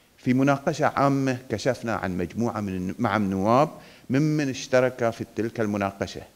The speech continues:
عن ما وصلت له العملية التعليمية من تردد، وعززنا ذلك بمجموعة من الأسئلة النيابية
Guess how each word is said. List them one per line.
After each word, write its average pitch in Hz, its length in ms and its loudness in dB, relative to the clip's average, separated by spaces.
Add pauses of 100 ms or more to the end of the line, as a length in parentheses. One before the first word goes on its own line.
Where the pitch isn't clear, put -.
(400)
عن 123 160 6
ما 123 120 2
وصلت 135 480 2
له 123 140 4
العملية 117 460 4
التعليمية 120 720 -2
من 123 320 2 (160)
تردد، 113 460 4 (640)
وعززنا 117 720 4
ذلك 123 440 6
بمجموعة 104 560 -2
من 113 140 0
الأسئلة 110 380 -2
النيابية 104 760 0